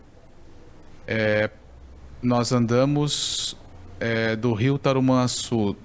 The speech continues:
do trecho que secou, até chegar à comunidade, nós andamos vinte minutos de barco e mais duas horas e meia a pé.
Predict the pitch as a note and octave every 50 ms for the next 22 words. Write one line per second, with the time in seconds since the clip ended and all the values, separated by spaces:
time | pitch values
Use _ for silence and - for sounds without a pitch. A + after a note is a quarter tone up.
0 | - - - - - A2+ A2+ A#2+ A#2 A2+ A2+ G#2+ - C3 B2 B2+ - - B2+ -
1 | C3 - - - C3+ - - - - G#2 G2+ - - - - - - - - -
2 | - - - - A#2 - - - C3 C3 C3+ C3 - - - C3+ A2 G2 A2 A2+
3 | A2+ G#2+ - - - B2 - - C3+ C3 B2 A#2+ A2+ G2+ A#2 A#2 B2 B2+ B2+ B2
4 | A#2 A#2 A2+ A2 A#2 A#2 A#2 G#2+ A#2+ A#2 A2+ A#2 A2+ A2+ G2+ G#2 A2+ D3+ D3+ -
5 | D#3 C3 A#2 A2+ - - - A2+ G2 G#2 F#2+ G2 C3 - - - - - - -
6 | - - - - - - - - - - - - - C3 A#2+ A#2 A#2 A2+ A#2 A#2+
7 | B2 B2+ B2+ - - - - - - - - A2+ A2+ B2+ B2+ B2 A2+ B2 A#2+ B2
8 | B2 A#2+ B2+ B2 A#2 A2+ A#2 A#2 G#2+ G#2 - - - - - - - - G2+ -
9 | - - - G#2+ G2 -